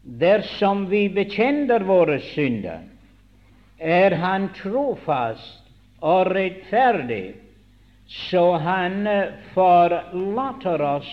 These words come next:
syndene og renser oss fra all urettferdighet. Dersom vi sier at vi ikke har syndet, da gjør vi ham til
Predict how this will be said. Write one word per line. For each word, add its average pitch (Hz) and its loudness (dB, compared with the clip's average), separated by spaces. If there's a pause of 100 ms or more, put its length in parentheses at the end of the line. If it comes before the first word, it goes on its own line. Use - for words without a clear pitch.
syndene 110 -6 (1080)
og 175 4
renser 226 -2
oss 220 0 (160)
fra 165 -2 (160)
all 277 0
urettferdighet. 170 -2 (960)
Dersom 190 0
vi 180 -2
sier 220 -2
at 175 0
vi 160 0
ikke 156 -2
har 165 2 (200)
syndet, 104 -6 (800)
da 165 0
gjør 208 4
vi 180 -2
ham 147 -2 (300)
til 165 -2